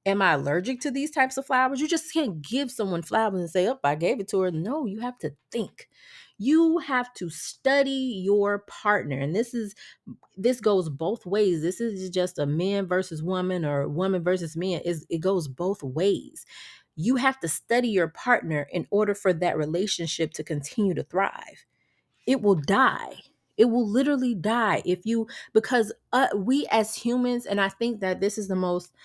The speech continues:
common misconception, when we get older, our desires change. Our thought processes change. We mature. We, we,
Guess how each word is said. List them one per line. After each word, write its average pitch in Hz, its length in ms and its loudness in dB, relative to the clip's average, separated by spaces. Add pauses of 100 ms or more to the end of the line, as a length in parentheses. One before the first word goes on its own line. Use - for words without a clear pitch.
(260)
common 220 460 2
misconception, 175 960 0 (760)
when 208 260 2
we 285 220 4
get 262 280 0
older, 254 640 2 (240)
our 220 180 6
desires 190 840 2
change. - 920 -4 (640)
Our 226 220 6
thought - 420 -2
processes 160 760 0
change. 143 400 -6
We 220 220 -2
mature. 185 720 2
We, 175 320 -4
we, 247 160 -4